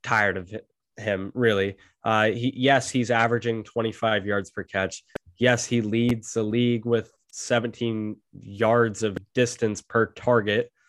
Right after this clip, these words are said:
Um, but frankly, he's averaging less than three catches a game. And how can you rely on that fantasy output? You are banking on a, a performance like the Pittsburgh Steelers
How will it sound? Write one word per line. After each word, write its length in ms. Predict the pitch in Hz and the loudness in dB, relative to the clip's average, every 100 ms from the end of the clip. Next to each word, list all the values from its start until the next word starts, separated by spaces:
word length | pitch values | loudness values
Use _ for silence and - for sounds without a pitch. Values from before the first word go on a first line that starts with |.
| _ _ | _ _
Um, 420 | - 117 113 110 107 | -2 2 2 0 -4
but 400 | 110 120 117 - _ _ _ | 0 2 2 -4 _ _ _
frankly, 880 | - 120 127 127 131 127 127 120 - - _ _ | -4 0 0 0 0 2 0 -2 -10 -12 _ _
he's 400 | - 123 123 117 | -8 -4 -2 -2
averaging 800 | 107 113 120 123 110 123 120 110 | 0 2 2 -2 -2 -4 -2 -2
less 280 | 117 120 - | -2 -4 -8
than 200 | 117 107 | -10 -12
three 340 | - 110 120 | -6 0 0
catches 460 | 120 127 - 120 117 | 2 0 0 -2 -2
a 80 | |
game. 480 | 104 110 139 107 95 | -2 0 0 -2 -6
And 360 | 98 104 104 101 | -6 -6 -4 -6
how 280 | 95 110 123 | -2 0 0
can 260 | 131 120 | 0 0
you 120 | 120 | 2
rely 360 | 120 107 107 120 | 2 2 2 2
on 160 | 117 104 | 0 -2
that 300 | 107 110 - | -4 -6 -6
fantasy 480 | 107 110 104 104 | -4 -4 -4 -2
output? 400 | 107 - - 95 - _ _ _ | 0 -2 -6 -8 -10 _ _ _
You 200 | 113 147 | 4 6
are 100 | 135 | 6
banking 560 | 117 120 135 127 123 117 | 4 2 0 0 -2 2
on 220 | 123 120 | 2 2
a, 160 | 101 - | -2 -8
a 120 | - 113 | -10 -6
performance 720 | - 104 - 123 117 110 - | -4 -2 2 2 2 -2 -6
like 440 | 101 107 117 117 _ _ _ - | -2 0 0 -2 _ _ _ -4
the 260 | 113 107 - _ | -2 -2 -6 _
Pittsburgh 440 | 120 110 - 110 95 | -2 -2 0 -2 -2
Steelers 680 | - 120 107 104 98 95 | -6 -2 0 0 -2 -6